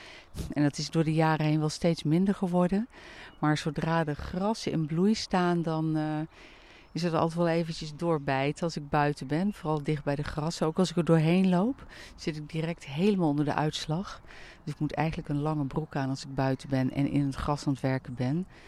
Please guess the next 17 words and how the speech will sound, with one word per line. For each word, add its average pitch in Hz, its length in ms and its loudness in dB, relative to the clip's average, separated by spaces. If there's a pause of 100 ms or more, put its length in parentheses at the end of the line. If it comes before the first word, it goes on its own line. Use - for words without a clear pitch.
(420)
En - 80 -6
nou 131 140 0
ben 143 200 2
ik, 135 240 -2
eh, 135 180 -2
eigenwijs 143 460 2
als - 140 -4
ik 135 120 -6
ben, 135 200 6
heb 127 120 2
ik - 60 -14
natuurlijk 131 320 -2
altijd 139 240 2
een 127 100 0
korte 147 280 -2
broek 143 280 -6
aan. 147 340 0